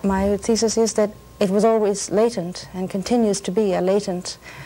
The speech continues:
uh, motif in geographic thought. Uh, but that was the moment of its glory, in a way, and I think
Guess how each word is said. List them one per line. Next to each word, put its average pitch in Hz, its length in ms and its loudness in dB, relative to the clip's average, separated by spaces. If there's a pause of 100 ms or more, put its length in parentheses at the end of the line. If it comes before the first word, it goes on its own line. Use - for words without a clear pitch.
(220)
uh, 185 120 0
motif 196 640 0
in 196 280 0
geographic 190 560 0
thought. 190 360 -2 (720)
Uh, 185 160 4
but 202 240 0 (200)
that 226 200 4
was 220 160 0
the 220 80 2
moment 208 540 0
of 180 160 0
its - 340 -2 (160)
glory, 202 380 2
in 160 180 -4
a 156 60 -4
way, 151 360 -6
and 170 160 -6
I 175 120 0
think 202 340 -2